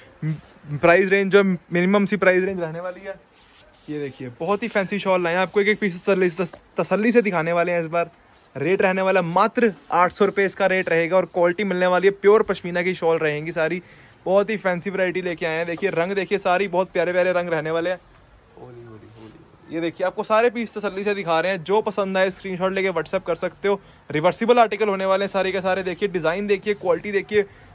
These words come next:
बहुत ही fine fabric होने वाला है। किसी को गिफ्ट करना है, gift करने के लिए सर best item होगी ये वाली। और price आपको बता ही दिया, price रहेगा मात्र आठ सौ रुपये।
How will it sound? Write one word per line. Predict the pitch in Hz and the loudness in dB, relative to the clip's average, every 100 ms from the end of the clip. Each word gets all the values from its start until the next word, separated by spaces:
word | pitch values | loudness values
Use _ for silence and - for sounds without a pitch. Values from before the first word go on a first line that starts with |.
| - | -2
बहुत | 202 233 | 2 4
ही | 254 | 2
fine | - 220 254 | 2 2 4
fabric | 247 226 226 | 2 2 0
होने | 208 190 | 0 0
वाला | 196 196 | 2 4
है। | 202 | 2
किसी | 208 | 0
को | 220 | -4
गिफ्ट | 170 214 240 | -4 -6 -2
करना | 233 226 | 0 0
है, | 233 | -2
gift | 226 - | -4 -2
करने | 220 226 | 0 2
के | |
लिए | 226 226 | 2 2
सर | 240 | 2
best | 175 208 202 214 | 2 2 2 0
item | 202 202 | 2 0
होगी | 170 160 | -2 -2
ये | 156 | -2
वाली। | 139 131 120 - - - | -2 -6 -12 -18 -20 -4
और | 196 208 | 0 2
price | 202 208 233 | 4 4 4
आपको | 233 247 | 2 2
बता | 220 220 | 2 4
ही | 220 | 4
दिया, | 220 233 | 4 2
price | 220 208 214 | 2 2 2
रहेगा | 220 214 202 | 2 0 0
मात्र | 202 208 233 - - | 0 0 0 0 4
आठ | 202 226 | 4 4
सौ | - 220 | 2 2
रुपये। | 190 208 | 2 0